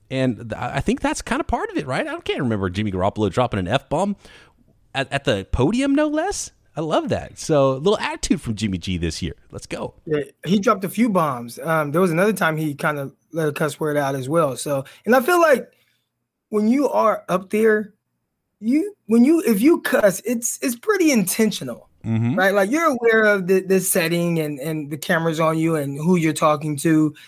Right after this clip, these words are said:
Speaker 2: And that's typically not a setting where you're cussing, unless maybe, like, you're just upset and you just don't care.
Speaker 1: Yeah.
Speaker 2: But he was aware of what he was about to say, and maybe he just doesn't care anymore. And I hope he takes that to the field, right? I talked about loosening up a little bit. You got a rookie behind you.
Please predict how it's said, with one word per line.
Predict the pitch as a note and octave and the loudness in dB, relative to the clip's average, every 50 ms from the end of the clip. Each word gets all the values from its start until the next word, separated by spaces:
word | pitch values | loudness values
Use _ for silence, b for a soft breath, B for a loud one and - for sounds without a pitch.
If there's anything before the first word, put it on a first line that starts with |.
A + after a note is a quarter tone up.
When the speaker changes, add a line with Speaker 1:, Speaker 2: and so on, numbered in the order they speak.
| B B B | B B B
Speaker 2:
And | B F3+ F3+ | B 2 4
that's | A#3+ C4+ C4 - - - | 4 4 2 0 -4 -4
typically | - D4+ A#3+ B3+ A#3+ A#3 A#3+ | -2 0 0 2 2 4 4
not | A#3+ A#3 A3 | 4 6 4
a | G#3+ G3 | 4 2
setting | - F#3 F3+ F3+ F#3+ F#3 | 2 2 2 4 4 4
where | F3 F3 | 4 4
you're | F3 E3+ E3+ | 4 2 2
cussing, | - - F3+ E3 F#3+ G#3+ | 0 0 0 2 2 2
unless | B3 D4 E4 A#3+ D4 | 2 2 2 2 2
maybe, | D4+ C#4+ C4 B3 A3+ | 2 2 4 4 4
like, | G#3+ G3+ F3+ D#3+ | 4 2 2 0
you're | F3+ F#3 | 0 -2
just | F3+ E3 - | -2 -2 -2
upset | - E3+ D3+ - - F#3 F#3+ D#3+ | -2 -2 -2 0 2 2 2 2
and | D3+ E3+ | 2 0
you | E3 E3 | -2 -2
just | D#3 C#3+ | -4 -2
don't | C#3 F3 E3+ C#3+ A#2+ | -2 0 0 -2 -4
care. | - - E3 E3 F3+ F#3+ G3+ - | -6 -2 0 2 2 2 0 -2
Speaker 1:
Yeah. | - F#2+ E2 D2 - - _ - | -4 -6 -6 -6 -6 -10 _ 2
Speaker 2:
But | F#3 G3+ G3 F#3 F#3+ - _ _ _ _ - | 4 6 6 4 2 -2 _ _ _ _ 2
he | F#4 G4+ | 4 4
was | F4 | 4
aware | C4 G3+ F#3 G#3+ A3+ G#3+ F#3+ | 4 6 6 6 6 6 6
of | - F3+ E3 | 4 2 2
what | D3+ D#3+ - C#3 D3+ | 2 2 2 2 2
he | F3 | 0
was | F3 D#3+ | 0 0
about | D3+ C#3+ D3 D3 C#3+ | 0 0 0 0 -2
to | - - | -2 -4
say, | - E3+ D#3+ D3 C3+ B2+ - - | -2 0 0 0 -2 -4 -8 -12
and | C#3 E3 F#3 | -10 -8 -8
maybe | D#3+ D3 E3 F3 G3 | -8 -8 -8 -8 -6
he | E3+ | -6
just | D#3+ E3+ E3 | -6 -4 -2
doesn't | F3+ F3+ F3+ F3 | 0 0 0 0
care | E3 E3+ F3+ G#3 | 0 0 0 0
anymore. | G#3+ F#3 E3 D3+ C#3 C3 B B B G#3+ | 0 0 0 0 -2 -2 B B B 4
And | A#3 C#4 | 4 6
I | C#4 | 6
hope | C4+ E4 F#4 | 4 4 4
he | F#4 E4 | 4 4
takes | E4 E4 E4 - | 4 2 -2 0
that | - D#4+ C#4+ A#3 | 0 -2 0 2
to | D4+ | 0
the | C#4+ | 0
field, | A#3 - F4+ F4 D4+ A3 | 0 0 0 0 0 0
right? | - - - | 0 0 0
I | - | -2
talked | E3+ - A#3 B3 B3 B3 | 0 0 0 0 0 0
about | G#3+ G#3+ A3+ A3 G#3 A3 b b b b b b | 0 2 2 2 2 0 b b b b b b
loosening | - G3+ C4 B3 A#3 A#3+ A#3+ A#3 | 2 2 4 4 4 4 4 6
up | A#3+ B3+ C4 | 4 4 4
a | B3+ | 4
little | A3+ G3+ | 4 4
bit. | F#3 E3 D#3+ | 4 2 0
You | D#3+ F3+ | 0 0
got | A#3+ B3 A#3 | 2 4 4
a | G#3+ | 4
rookie | G3+ A#3+ A#3+ A#3 A#3 | 2 2 0 0 2
behind | G#3 A3 A3 A#3+ A#3 A#3 G#3+ G#3+ | 2 2 2 2 2 2 2 2
you. | A#3 A3+ | 2 0